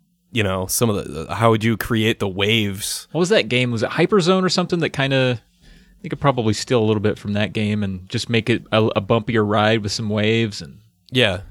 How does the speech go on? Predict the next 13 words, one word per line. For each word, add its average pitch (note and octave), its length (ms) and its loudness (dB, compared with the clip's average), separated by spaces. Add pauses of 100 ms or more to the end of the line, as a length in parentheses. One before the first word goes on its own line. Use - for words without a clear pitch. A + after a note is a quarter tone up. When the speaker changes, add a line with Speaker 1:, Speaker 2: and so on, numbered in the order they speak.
(680)
Speaker 1:
Yeah, A#2+ 420 2
f-, - 100 -16
Hyperzone, A2+ 840 0
uh, G2 260 2
does G2+ 300 0
that. G#2 480 0
Um, G2+ 220 0
there's A#2+ 180 0
also E3 340 2
games C3 400 2
like, A2 360 2
uh, F#2+ 520 0 (220)
n-, E2+ 80 -10